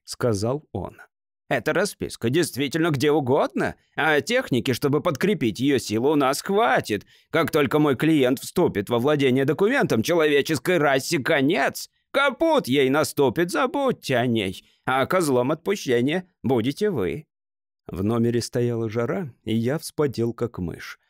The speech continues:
Но у меня отлегло от сердца. Эксар все-таки пошел на переговоры. Я усмехнулся.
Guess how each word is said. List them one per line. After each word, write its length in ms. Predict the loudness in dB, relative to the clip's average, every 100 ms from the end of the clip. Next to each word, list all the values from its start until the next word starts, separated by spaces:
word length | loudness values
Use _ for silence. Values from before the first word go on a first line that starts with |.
| _ -6
Но 180 | -2 0
у 40 |
меня 280 | 0 0 -2
отлегло 520 | -2 -4 -2 -4 -6
от 100 | -8
сердца. 580 | -12 -12 -12 -16 -18 -18 -6
Эксар 520 | -4 -4 -2 -2 -2
все-таки 520 | -4 -2 0 -2 -6
пошел 420 | -4 -4 -4 -4 -4
на 160 | -6
переговоры. 720 | -6 -8 -6 -10 -10 -20 -20 _ _ _ -6
Я 280 | -2 0 0
усмехнулся. 800 | 0 -4 -4 -4 -4 -8 -16